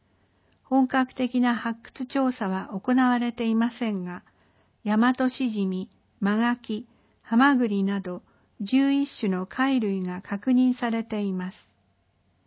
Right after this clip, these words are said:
周辺から縄文時代前期の住居跡も発見されており、この貝塚も同時期のものと推定されています。土壌が酸性の日本では、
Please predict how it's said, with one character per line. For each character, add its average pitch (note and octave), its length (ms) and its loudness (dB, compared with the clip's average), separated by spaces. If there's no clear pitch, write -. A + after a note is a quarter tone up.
周 C4 300 0
辺 A#3+ 280 2
か A#3 180 -4
ら G#3+ 240 -4
縄 C4+ 220 4
文 C#4 240 6
時 C4+ 140 -2
代 A3 240 2
前 B3 260 2
期 A3 180 -6
の F#3+ 220 0
住 B3 240 0
居 C4 200 0
跡 C4 220 -2
も F#3+ 120 2
発 G3+ 260 -6
見 B3 220 2
さ A#3+ 140 -2
れ A#3 120 -2
て A3+ 180 -6
お G#3 120 -4
り、 F#3+ 220 -8
こ A#3+ 120 2
の C4 140 4
貝 C4+ 320 0
塚 G#3 260 -4
も F#3 280 -2
同 B3 240 2
時 C4+ 180 0
期 B3+ 140 0
の G3 120 2
も F#3 160 0
の A3+ 140 0
と F3+ 240 -8
推 B3 160 -2
定 A#3+ 200 -4
さ A3+ 140 -6
れ A3 140 -4
て G#3+ 140 -6
い G3+ 120 -2
ま F#3 180 -6
す。 - 40 -20
土 A3 180 0
壌 C4 320 4
が B3+ 180 2
酸 C4 280 2
性 C4 220 2
の B3+ 120 4
日 A#3+ 180 2
本 B3 300 2
で F#3 140 -4
は、 F#3 240 -8